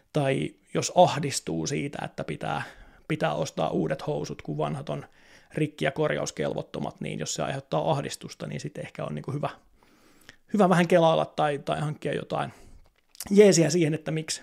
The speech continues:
miksi ahistaa. Että tota, et, et siinä mielessä, mutta niin kun itse kysymykseen vielä, milloin minimalismi menee mielestäsi yli, niin silloin, jos se aiheuttaa vahinkoa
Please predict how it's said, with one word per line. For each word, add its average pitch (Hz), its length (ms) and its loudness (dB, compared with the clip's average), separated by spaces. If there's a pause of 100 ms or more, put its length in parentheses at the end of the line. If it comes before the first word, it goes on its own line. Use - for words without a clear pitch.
miksi 196 260 2
ahistaa. 143 600 0
Että - 240 -20
tota, - 200 -14 (600)
et, 147 220 -2
et - 80 -10
siinä 160 240 -2
mielessä, 156 220 -6
mutta 165 240 -4 (260)
niin 170 240 -2
kun 165 280 -4 (140)
itse 185 200 0
kysymykseen 160 560 2
vielä, 147 200 0
milloin 156 280 0
minimalismi 160 640 0
menee 151 260 -4
mielestäsi 156 640 -6
yli, 156 260 -4
niin 156 360 -6 (480)
silloin, 185 320 4
jos 202 120 0
se 214 80 2
aiheuttaa 180 440 4
vahinkoa 160 680 0